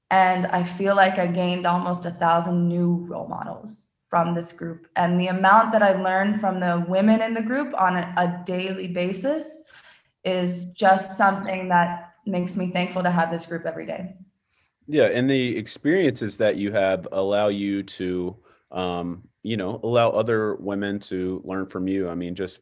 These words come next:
Speaker 2: for example, like you talked about overcoming an eating disorder, you know, I'm sure there are other women in the group that have those types of, um, problems and that you're able to, um, you know,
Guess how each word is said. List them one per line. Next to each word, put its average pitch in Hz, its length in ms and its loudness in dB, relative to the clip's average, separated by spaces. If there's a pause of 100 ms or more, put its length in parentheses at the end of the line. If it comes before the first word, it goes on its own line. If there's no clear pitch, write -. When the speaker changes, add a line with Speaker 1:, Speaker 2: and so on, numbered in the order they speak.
Speaker 2:
for 92 160 -4
example, 90 480 -4
like 87 200 -4
you 92 60 -10
talked - 240 -2
about 90 280 -2
overcoming 92 680 -4
an 82 100 -6
eating 107 340 -4
disorder, 82 520 -8 (300)
you 101 80 -4
know, 92 200 -2
I'm 92 120 -4
sure 113 220 -4
there 104 320 0
are 95 240 0
other 92 200 -4
women 92 240 -6
in 90 100 -6
the 90 60 -6
group 92 280 -10
that - 340 -8
have 92 260 -4
those 90 180 -8
types - 360 -6
of, 85 260 -8 (320)
um, 78 340 -10
problems 117 560 0
and 98 300 -2
that 104 260 4
you're 113 300 0
able 107 320 -4
to, 110 520 -4 (300)
um, 101 500 -2 (400)
you 113 100 -4
know, 113 260 -4